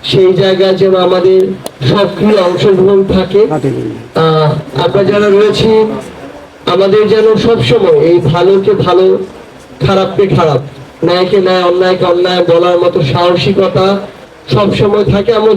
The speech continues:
বিশ্বাস করি আপনাদের ভেতরে যে শিক্ষার আলো, এটা বরং আমাদের চেয়ে আপনাদেরকে আরো বেশি সাহসী করে, করে তোলে এই জায়গাগুলোতে।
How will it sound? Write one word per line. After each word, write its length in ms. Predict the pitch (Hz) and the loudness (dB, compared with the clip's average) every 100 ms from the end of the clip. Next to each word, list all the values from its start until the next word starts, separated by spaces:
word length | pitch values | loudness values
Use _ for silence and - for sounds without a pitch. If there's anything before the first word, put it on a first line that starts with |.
| 190 | 0
বিশ্বাস 300 | - 233 220 - | 0 0 0 0
করি 200 | 220 220 226 - - - - - - - | 2 2 0 -2 -12 -20 -20 -20 -18 -6
আপনাদের 580 | 180 - 214 214 220 226 208 - - - | -4 0 0 2 2 2 0 -4 -4 -2
ভেতরে 420 | - 226 226 466 466 | 0 2 4 4 4
যে 80 | - 202 | 2 0
শিক্ষার 420 | - 160 - 214 180 | -2 -2 0 0 0
আলো, 180 | 175 185 - - - - - - 190 | 2 2 0 -6 -12 -12 -16 -6 -2
এটা 180 | 196 220 196 | 0 0 0
বরং 240 | 214 220 214 190 | 2 2 2 2
আমাদের 280 | 190 196 202 196 | 0 0 -2 -2
চেয়ে 180 | 214 180 | -2 0
আপনাদেরকে 440 | 190 190 190 - | 0 0 0 0
আরো 140 | 185 190 185 | 0 2 0
বেশি 180 | 185 190 | 0 0
সাহসী 440 | 190 170 170 165 196 | 0 0 0 0 0
করে, 180 | 175 170 180 - | 0 0 0 0
করে 220 | 208 202 | 2 2
তোলে 300 | 202 175 180 190 - - - 185 | 2 0 0 -4 -10 -20 -2 0
এই 80 | 185 185 | 2 0
জায়গাগুলোতে। 680 | 165 170 175 175 175 180 | -2 0 2 2 2 0